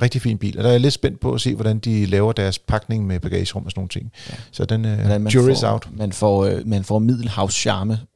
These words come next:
Speaker 2: klemt ind i en, i en e-hybrid. Det bliver interessant at se.
Speaker 1: Præcis, og de plejer også at have meget skarpe priser. Så.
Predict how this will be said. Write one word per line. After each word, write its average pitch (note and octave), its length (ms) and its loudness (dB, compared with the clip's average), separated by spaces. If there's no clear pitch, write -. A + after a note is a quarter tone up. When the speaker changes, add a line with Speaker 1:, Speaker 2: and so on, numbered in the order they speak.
Speaker 2:
klemt A2 220 -2
ind A2 160 -4
i G#2+ 180 -4
en, G#2+ 180 -8
i A2+ 80 -2
en G#2+ 100 -2
e-hybrid. A2+ 400 -4
Det A#2+ 280 -2
bliver A#2+ 120 2
interessant - 300 0
at - 60 -4
se. - 140 -6
Speaker 1:
Præcis, F#2 300 0
og - 200 0
de A2+ 80 2
plejer G2 180 2
også F2+ 160 0
at - 20 4
have F#2 80 2
meget F2 200 2
skarpe E2 300 -4
priser. - 260 -6
Så. F2+ 180 -4